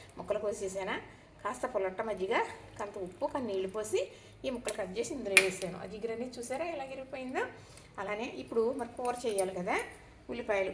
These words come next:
ఒక నాలుగు ఉల్లిపాయలు కట్ చేసుకున్నాను, అలాగే ఒక అర డజన్ పచ్చిమిర్చి, ఈ కొత్తిమీర, కొంచెం వెల్లుల్లి రెప్పలు వేసి మిక్సీ పట్టేస్తాను. గ్రేవీకి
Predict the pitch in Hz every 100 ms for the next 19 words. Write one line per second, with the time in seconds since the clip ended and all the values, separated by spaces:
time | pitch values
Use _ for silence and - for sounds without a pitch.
0 | - - - 214 202 196 190 185 185 294
1 | 285 180 196 175 - 196 175 175 - -
2 | - - 175 202 233 359 - 240 202 175
3 | 175 208 294 247 - 214 196 - 185 -
4 | - - - - 320 220 - 208 196 180
5 | - - - 226 220 254 190 190 196 202
6 | 190 185 185 185 - 508 508 - - -
7 | 254 - 285 220 - 180 - 170 - -
8 | - - 202 208 190 190 302